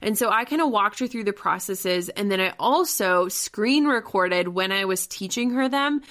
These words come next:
so that we created a resource library for her, because I don't expect her to learn everything the first time I show it. I know there's a lot of complex things that we do in our business. And so we wanna have a resource library and then facilitate a space for questions. And so what was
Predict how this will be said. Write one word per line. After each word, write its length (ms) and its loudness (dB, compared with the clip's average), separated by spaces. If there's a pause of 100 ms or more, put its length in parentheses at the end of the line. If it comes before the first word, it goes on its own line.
(140)
so 200 -2
that 160 -2
we 120 -6
created 460 2
a 100 -4
resource 680 -2
library 480 0
for 180 -2
her, 240 -2
because 240 -2
I 80 0
don't 180 2
expect 360 -2
her 80 -6
to 80 -4
learn 280 -2
everything 420 -4
the 80 -6
first 340 -8
time 200 -4
I 120 -8
show 320 -4
it. 120 -6
I 100 -4
know 120 -2
there's 300 -2
a 60 -6
lot 280 0
of 80 -10
complex 520 -4
things 280 -4
that 120 -4
we 120 -6
do 160 -6
in 100 -2
our 120 0
business. 560 -2 (320)
And 200 -2
so 200 0
we 180 0
wanna 240 0
have 140 -2
a 80 -2
resource 480 -2
library 480 2
and 160 -6
then 100 -2
facilitate 800 -4
a 40 -8
space 360 -4
for 140 -6
questions. 580 -8
And 160 -6
so 140 0
what 180 2
was 160 -4